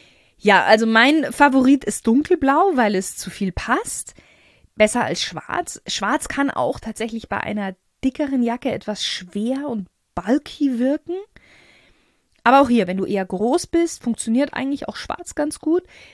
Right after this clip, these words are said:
Dunkelgrau sieht meistens etwas trist aus, wie ich finde, also nicht so genial.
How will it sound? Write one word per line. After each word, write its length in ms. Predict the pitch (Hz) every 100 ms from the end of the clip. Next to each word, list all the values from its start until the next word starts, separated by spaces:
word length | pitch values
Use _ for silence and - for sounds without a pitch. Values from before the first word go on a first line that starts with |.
| - 294
Dunkelgrau 720 | 359 370 359 269 262 277 294
sieht 300 | 247 254 226
meistens 580 | 233 254 381 - 359 330
etwas 340 | 294 302 294
trist 380 | - 285 302 -
aus, 240 | 185 -
wie 140 | 180 170
ich 160 | -
finde, 300 | 185 180 220
also 200 | 262 247
nicht 220 | 285 349 -
so 200 | 294 285
genial. 640 | 240 190 165 143 202